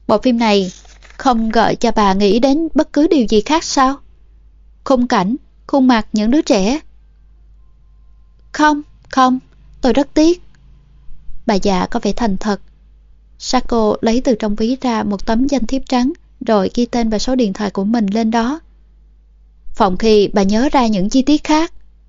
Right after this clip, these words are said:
Lucy cũng đưa danh thiếp của cô cho bà già. Và nhất là đừng có ngần ngại gì cả nhé.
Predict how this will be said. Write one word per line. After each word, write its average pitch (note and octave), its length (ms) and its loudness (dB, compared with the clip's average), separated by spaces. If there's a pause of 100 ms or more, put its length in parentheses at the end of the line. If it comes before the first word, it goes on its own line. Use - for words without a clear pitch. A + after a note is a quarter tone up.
(840)
Lucy A3 500 0
cũng G#3 300 -2
đưa B3+ 80 2
danh A3 240 2
thiếp C4+ 160 -4
của G3 120 -4
cô B3 200 -2
cho A3+ 180 -2
bà G#3 120 -2
già. F#3+ 360 -4 (1200)
Và B3 100 2
nhất C#4 240 0
là A3+ 360 2
đừng A3 180 0
có D4 120 0
ngần D4 240 2
ngại G3 240 -2
gì A3 120 -2
cả A3 220 -2
nhé. D#4 280 2